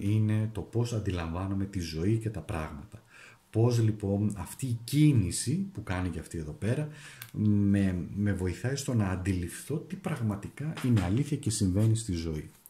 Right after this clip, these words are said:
Εδώ τώρα έχουμε να κάνουμε μια πολύ όμορφη εικόνα που είναι the pathway, που σημαίνει ο, η διαδρομή, το μονοπάτι.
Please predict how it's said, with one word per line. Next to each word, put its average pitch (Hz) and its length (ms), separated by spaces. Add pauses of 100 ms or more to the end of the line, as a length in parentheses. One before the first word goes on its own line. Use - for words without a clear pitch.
(580)
Εδώ 123 260
τώρα 170 440
έχουμε 117 340
να 92 120
κάνουμε 98 280
μια 82 180
πολύ 80 380
όμορφη 110 540
εικόνα 85 580
που 120 200
είναι 139 260
the - 280
pathway, 82 720
που 113 80
σημαίνει 110 580
ο, 101 180
η 117 140
διαδρομή, 90 640
το 151 120
μονοπάτι. 85 720